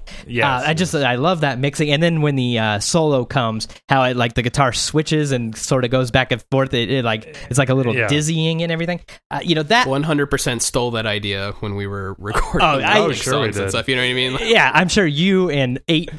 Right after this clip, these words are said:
Speaker 2: billion other people,
Speaker 3: <laughs>
Speaker 2: like, have stole that
Speaker 3: Exactly,
Speaker 2: idea.
Speaker 3: exactly.
Speaker 2: Uh, you know, and, and it's a great idea to steal. Um, you know, so, like, it, it is nice that, like, Nevermind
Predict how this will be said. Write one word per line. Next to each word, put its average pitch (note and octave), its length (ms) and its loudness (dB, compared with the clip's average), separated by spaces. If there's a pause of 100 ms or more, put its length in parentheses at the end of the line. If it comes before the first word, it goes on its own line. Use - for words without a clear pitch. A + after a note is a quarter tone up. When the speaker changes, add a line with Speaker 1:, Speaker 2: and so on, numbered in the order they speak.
(160)
Speaker 2:
billion D#3 380 4
other C3+ 220 2
people, A#2 340 0 (120)
Speaker 3:
<laughs> F3 160 -2
Speaker 2:
like, C#3 180 2
have D3 160 2
stole C3+ 240 2
that B2 120 0
Speaker 3:
Exactly, A#2 40 2
Speaker 2:
idea. A#2 200 0
Speaker 3:
exactly. - 300 -8
Speaker 2:
Uh, D3 260 2
you F#3+ 140 0
know, F#3 140 2
and, G3+ 240 2
and F#3+ 160 2
it's F3+ 100 2
a E3+ 60 2
great D#3+ 240 2
idea E3 240 0
to E3+ 100 0
steal. G3+ 380 -2 (260)
Um, D#3 340 0
you A3+ 120 0
know, A3 100 2
so, A3+ 160 0
like, G#3 220 -2
it, G#3+ 260 -2
it A3 180 0
is A#3+ 140 0
nice G3 280 0
that, D3+ 120 0
like, C3+ 180 0
Nevermind C3 840 0